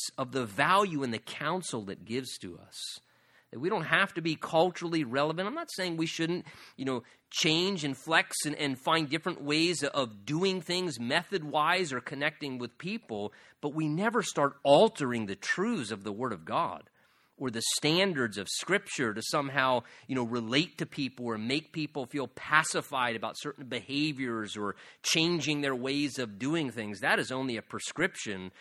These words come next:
for absolute defilement of humanity and insanity, 'cause once you start going down that road,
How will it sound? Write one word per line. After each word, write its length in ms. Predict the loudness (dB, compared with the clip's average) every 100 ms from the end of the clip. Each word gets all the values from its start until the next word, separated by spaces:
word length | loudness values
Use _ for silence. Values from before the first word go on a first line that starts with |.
| -20 -10
for 180 | -8 0
absolute 720 | 4 4 0 -8 -6 -4 -6 -8 -20 _ -4
defilement 800 | -4 -2 4 8 8 6 2 -2
of 140 | -4
humanity 680 | -4 -2 -2 -2 -4 -6 -6
and 140 | -6
insanity, 640 | -6 -6 -2 0 0 -2 -6
'cause 180 | -6
once 340 | 0 0 2 -2
you 120 | -2
start 300 | 2 2 4
going 280 | 2 2 4
down 260 | 4 4
that 160 | 0 -4
road, 400 | 0 2 0 -4